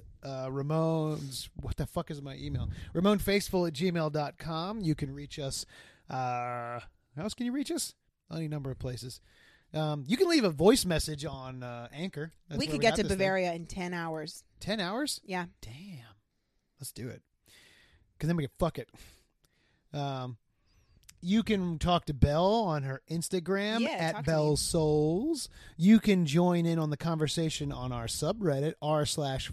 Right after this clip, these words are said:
Speaker 1: foot fetish podcast. If you want any of the clips of me and Belle or anything else from our illustrious,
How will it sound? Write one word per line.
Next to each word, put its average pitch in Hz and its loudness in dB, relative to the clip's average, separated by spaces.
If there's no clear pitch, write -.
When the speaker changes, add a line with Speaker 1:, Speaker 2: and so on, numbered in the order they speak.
Speaker 1:
foot - -2
fetish 139 -2
podcast. 135 -2
If 180 0
you 214 0
want 208 -2
any 175 2
of 147 0
the 135 -4
clips - -6
of 151 2
me 156 2
and 151 0
Belle 151 4
or 143 0
anything 185 2
else 214 2
from 160 -4
our 143 -2
illustrious, 180 2